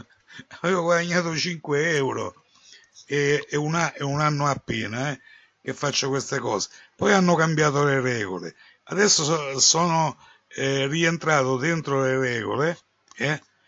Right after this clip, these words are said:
e ventimila ore l'anno di, di visualizzazioni, eh. Eh, vi pare che, che è un giochetto, eh? E non è così, uno non,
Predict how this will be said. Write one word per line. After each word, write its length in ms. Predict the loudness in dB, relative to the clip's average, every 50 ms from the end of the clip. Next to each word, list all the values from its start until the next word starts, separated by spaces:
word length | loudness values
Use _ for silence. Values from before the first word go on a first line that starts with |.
| _ _ _ _ _ _
e 360 | _ -4 -2 0 0 0 0 0
ventimila 960 | 0 0 0 0 -2 -2 0 2 4 4 6 6 6 6 4 4 4 4 6
ore 300 | 6 6 6 6 4 4
l'anno 420 | 6 6 4 4 2 0 0 -2
di, 180 | -2 -2 -2 -4 -4 -6 -10 -16 -20 -20 _ _
di 100 | -4 -2
visualizzazioni, 1000 | 0 2 2 4 4 2 2 0 -2 -2 -2 0 2 2 4 4 4 4 4 2 2
eh. 240 | 2 2 2 0 -4 _ _ _ _ _ _ _ -6
Eh, 840 | -2 0 2 2 2 2 0 0 -2 -4 -6 -8 -8 -8 -8 -8 -10 _
vi 180 | -4 -2 0 4
pare 320 | 6 6 6 6 6 4
che, 320 | 2 2 2 2 2 0 -4 _ -20 -20 -20 -20 -20 -20 -20 _ 0
che 80 | 2
è 20 | 4
un 180 | 4 4 4
giochetto, 680 | 4 4 4 4 4 4 4 4 4 2 0 2 2 4
eh? 180 | 4 2 0 -2 _ _ _ _ _ -14
E 120 | -10 -6 -2
non 240 | 2 4 4 6
è 180 | 6 4 2 0
così, 460 | 0 -2 -2 0 0 -2 -2 -4 -6 -8 -6
uno 300 | -4 -2 0 2 2 2
non, 440 | 0 0 0 2 2 2 0 0